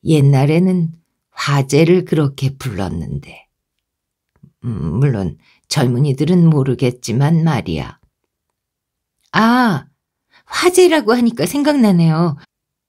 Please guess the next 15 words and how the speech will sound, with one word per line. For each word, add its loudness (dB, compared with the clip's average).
어제 2
아오바도 0
서점 2
아주머니도 2
화재 2
얘기를 2
했어요. 0
어머니 6
돌아가실 0
무렵, -2
그 -16
직전이라고 0
했죠? -4
역 2
근처에서 2